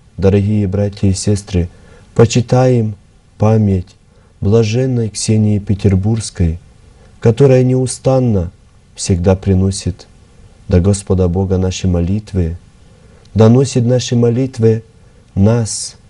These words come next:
кающихся православных христиан.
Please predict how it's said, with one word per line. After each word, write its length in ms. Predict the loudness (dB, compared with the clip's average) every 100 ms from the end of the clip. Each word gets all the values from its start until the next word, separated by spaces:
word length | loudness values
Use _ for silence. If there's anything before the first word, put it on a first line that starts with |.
| -20 -20 -20 -10
кающихся 1160 | -2 0 2 0 -2 -4 -6 -4 0 2 2 -2 _ -20 -20 -20 _ _ -20 _ -20 _ _ -20 _ _
православных 800 | -2 0 0 -4 -2 -2 -2 -4
христиан. 800 | -6 -6 -6 -2 0 0 -2 -6